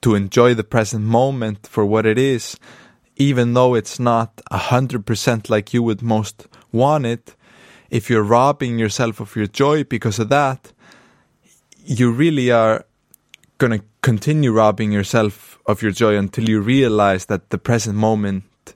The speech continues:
is always all you got. You know, it's the funny thing about life that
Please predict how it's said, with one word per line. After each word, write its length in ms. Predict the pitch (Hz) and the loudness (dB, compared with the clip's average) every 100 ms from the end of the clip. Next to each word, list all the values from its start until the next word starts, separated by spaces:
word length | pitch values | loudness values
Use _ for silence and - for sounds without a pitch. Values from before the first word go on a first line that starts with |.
| - | -6
is 320 | 101 - - _ _ | -4 -4 -12 _ _
always 580 | 110 110 104 92 - - _ _ | 2 4 2 -2 -6 -18 _ _
all 220 | - 107 95 | 0 2 2
you 100 | 95 | 0
got. 480 | 127 95 - - _ _ - - - | 0 -2 -4 -20 _ _ -20 -16 -4
You 120 | 101 | 0
know, 220 | 98 107 | 2 0
it's 420 | 113 110 101 - - - _ - | -2 -4 -4 -10 -16 -20 _ -10
the 60 | |
funny 280 | 104 127 117 | 0 2 2
thing 200 | 104 113 | -2 -2
about 280 | 104 101 101 | 0 2 2
life 400 | 110 113 107 - | 2 2 0 -2
that 280 | 101 95 | -2 -2